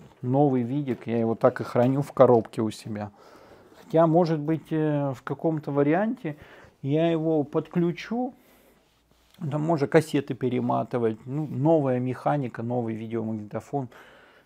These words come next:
Тоже можно подключить, там понижающий транс есть. Но в целом, в целом мне, конечно же, достаточно вот этого видика Sony, потому что он всё делает, все кассеты воспроизводит.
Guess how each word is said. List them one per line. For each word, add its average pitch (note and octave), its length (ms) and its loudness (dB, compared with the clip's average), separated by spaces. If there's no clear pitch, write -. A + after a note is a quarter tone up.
Тоже A#2+ 260 -4
можно A#2 280 -6
подключить, C3+ 640 -8
там A#2 180 -6
понижающий A#2+ 600 -2
транс A#2+ 340 -4
есть. C#3+ 260 -4
Но F3+ 160 6
в - 80 -14
целом, B3+ 500 2
в A#2+ 100 -12
целом F#3 440 2
мне, F#3 360 0
конечно D#3+ 440 -2
же, C3 100 -4
достаточно B2+ 1200 0
вот A#2 220 -2
этого B2 280 2
видика F3 440 -2
Sony, G3+ 560 -4
потому C#3+ 300 -2
что - 200 -6
он C#3 120 0
всё C#3+ 280 -6
делает, F3 580 -4
все - 280 -2
кассеты D3+ 480 -2
воспроизводит. C3+ 1120 0